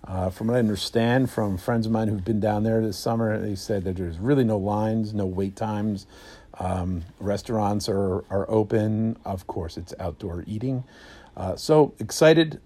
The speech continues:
I wanna get down there. I wanna get down there to get some great food and just relax and get away from it from a little while, um, which will be great. So again, next week, I'll be coming to you from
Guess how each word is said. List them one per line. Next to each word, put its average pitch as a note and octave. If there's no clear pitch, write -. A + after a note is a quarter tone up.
I G#2+
wanna B2+
get B2
down A#2+
there. A#2+
I A#2+
wanna G#2
get G#2+
down G#2+
there G2+
to F#2+
get F#2
some F#2+
great G#2+
food G#2
and G2
just F#2+
relax F#2+
and F#2
get A2+
away A2+
from G2
it F#2+
from F#2
a F2+
little F#2
while, F#2
um, F#2+
which G2+
will C3+
be D3
great. -
So G#2+
again, G2+
next G#2
week, B2
I'll -
be A2+
coming G#2+
to -
you G#2
from G#2